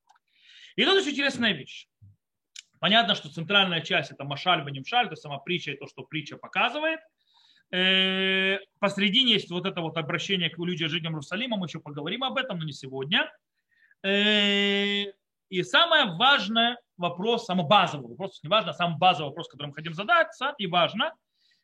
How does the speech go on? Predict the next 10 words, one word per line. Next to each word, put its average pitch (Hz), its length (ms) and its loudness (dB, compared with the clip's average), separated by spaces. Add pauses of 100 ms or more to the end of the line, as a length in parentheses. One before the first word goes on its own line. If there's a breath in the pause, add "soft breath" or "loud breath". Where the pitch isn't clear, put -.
(160)
это 311 480 2
в - 80 -16
чём - 460 -2
смысл 156 640 -8 (120)
этого 120 360 -14 (160)
притчи? - 400 -10 (180)
Для - 80 -4
чего 262 100 -8
она 240 100 -2
сказана? - 320 -14